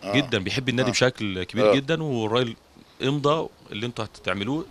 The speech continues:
Speaker 2: السلام عليكم، سابنا ومشي.
Speaker 1: رغم
Speaker 2: ودي
Speaker 1: إن
Speaker 2: كان
Speaker 1: عنده عروض كتير.
Speaker 2: آه، دي
Speaker 1: آه.
Speaker 2: عشان يكمل معانا، كان فاضل له السنة اللي فاتت كان فاضل له سنة.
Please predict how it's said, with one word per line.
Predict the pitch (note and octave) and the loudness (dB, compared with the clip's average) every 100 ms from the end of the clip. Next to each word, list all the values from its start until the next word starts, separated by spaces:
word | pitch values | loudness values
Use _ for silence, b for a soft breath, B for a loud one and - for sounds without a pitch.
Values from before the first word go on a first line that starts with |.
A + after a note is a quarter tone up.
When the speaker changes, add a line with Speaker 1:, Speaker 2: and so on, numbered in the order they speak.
| - | -10
Speaker 2:
السلام | - G2+ A#2 | -2 2 4
عليكم، | G#2+ C3 | 2 0
سابنا | - A#2+ A#2+ | 0 0 4
ومشي. | G#2 G2+ C#3 | 4 4 4
Speaker 1:
رغم | A#2+ C3 | 4 2
Speaker 2:
ودي | |
Speaker 1:
إن | A#2+ | 4
Speaker 2:
كان | A#2+ | 2
Speaker 1:
عنده | - C#3+ | 4 4
عروض | D3 | 4
كتير. | - - G#3 G3+ A2 | 2 -6 -2 -2 2
Speaker 2:
آه، | A2 F#2+ F2 | 4 2 0
دي | - | 2
Speaker 1:
آه. | A#2+ A#2 | 4 6
Speaker 2:
عشان | - A2+ B2 | 2 0 0
يكمل | A#2+ B2 A2 | 0 0 0
معانا، | A2+ A2+ | 0 0
كان | A2+ A2+ | -2 0
فاضل | A2 B2 | 2 4
له | C3 B2+ | 2 0
السنة | - A#2+ | -2 0
اللي | B2 | 0
فاتت | B2 | -4
كان | A2 | -2
فاضل | G#2+ A#2 | 0 0
له | A2 | 0
سنة. | F#2+ | -2